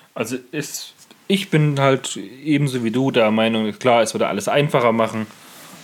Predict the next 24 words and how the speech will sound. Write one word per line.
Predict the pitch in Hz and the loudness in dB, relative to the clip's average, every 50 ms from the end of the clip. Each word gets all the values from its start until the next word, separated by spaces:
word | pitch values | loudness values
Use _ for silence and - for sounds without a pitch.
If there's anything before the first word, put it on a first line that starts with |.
| - - 120 | -16 -12 -12
Es | - - | -6 -2
würde | 127 131 120 127 | -2 0 2 2
auch | 110 117 113 | 2 0 0
besser | - 139 135 127 - 123 113 | 0 -2 -2 0 0 -2 -4
kontrollierbarer | - 120 117 107 - 110 107 117 135 156 180 175 165 160 147 147 147 143 139 139 131 | -4 -6 -8 -8 -6 -4 -4 0 2 4 4 4 4 4 4 4 4 4 2 2 0
sein, | 127 135 127 123 127 127 127 127 123 - - - - _ _ _ _ _ _ - - _ _ - _ _ - | 0 0 0 0 0 -2 -4 -6 -10 -14 -20 -20 -20 _ _ _ _ _ _ -20 -20 _ _ -20 _ _ -10
weil | 107 104 107 104 104 110 | -2 2 2 2 2 2
man | 110 110 110 110 | 0 -2 -2 0
ganz | 113 123 127 123 - | 0 0 0 -2 -2
genau | - 123 113 110 107 110 | -2 0 2 2 2 0
wüsste, | 123 - - - 127 110 | -4 -6 -6 -4 -4 -4
hey, | 107 120 127 131 131 131 131 - _ _ _ _ _ _ _ _ _ _ | -2 0 2 2 2 0 -4 -10 _ _ _ _ _ _ _ _ _ _
darf | - 117 113 117 113 127 | 0 2 2 2 0 -2
ich | 120 110 - - - - _ _ _ _ _ _ _ | -8 -8 -8 -14 -18 -20 _ _ _ _ _ _ _
oder | - 117 113 110 101 | -8 -6 -4 -4 -4
darf | - 101 98 - | -4 -4 -6 -6
ich | 107 98 - | -8 -6 -2
nicht, | 143 156 165 160 - - - - - - - _ _ | -2 -2 -2 -2 -6 -12 -18 -20 -20 -20 -20 _ _
egal | - 123 117 - 127 120 123 123 123 113 110 | -4 -2 0 2 4 4 6 4 4 0 -2
wo | 113 123 131 135 139 - - - | 0 0 0 0 0 -2 -2 -4
ich | 117 120 - - - _ - | -6 -6 -6 -14 -16 _ -6
in | 104 107 104 92 | -4 -2 -2 -2
Deutschland | 98 90 90 90 - - 90 85 85 80 - | -2 -4 -4 -4 -6 -8 -8 -12 -12 -12 -12
bin. | - 64 60 | -12 -12 -12